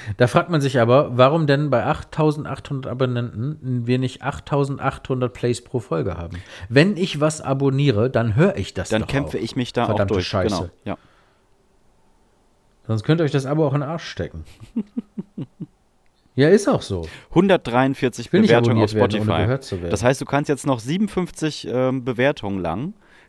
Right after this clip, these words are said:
Speaker 2: kannst du den Leuten sagen, dass sie das alle gerne da bewerten sollen? Also du hast ja letztes Mal gesagt, haben, haben
Speaker 1: Ja.
Speaker 2: wir ja den Deal, Community-Deal gemacht.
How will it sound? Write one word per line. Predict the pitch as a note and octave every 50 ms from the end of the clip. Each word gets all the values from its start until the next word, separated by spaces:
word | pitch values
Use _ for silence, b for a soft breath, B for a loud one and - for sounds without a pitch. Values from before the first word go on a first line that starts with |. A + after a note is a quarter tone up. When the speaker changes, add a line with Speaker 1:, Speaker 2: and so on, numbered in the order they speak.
| - -
Speaker 2:
kannst | C#3 D3+ - -
du | E3+
den | C3+ C#3+ C3
Leuten | A#2 A#2+ C3 C3+ B2+ B2+
sagen, | G#2+ A#2 B2+ C#3 C3+ A2+ F#2+
dass | G#2 A2+ - -
sie | B2+
das | - A#2 A2+ -
alle | - - A2+ A#2+ A2+
gerne | A2 A2+ A2 A#2 A2
da | G2 G#2+ G#2+
bewerten | G#2+ G#2+ F2+ G2 F#2+ F#2 - F2+
sollen? | D2+ D2+ D2+ D#2 B1
Also | D2 F2 F2+
du | G2+
hast | G#2+ -
ja | - A#2
letztes | B2 - - D3
Mal | B2+ A#2+
gesagt, | G#2+ A2+ A2 A2+ B2 A2
haben, | F#2+ G2 G2 F#2
haben | G2 C3
Speaker 1:
Ja. | B2
Speaker 2:
wir | A#2
ja | G#2+
den | G#2+ G#2+ G2+
Deal, | G#2 A#2 D3+ F#3 A3 A3+ - b b b b b b -
Community-Deal | - A#2+ C3 D3 D#3+ - D3+ C#3 D3+ D#3+ D#3+ D3
gemacht. | D3 D3+ D#3+ F#3 G#3 - -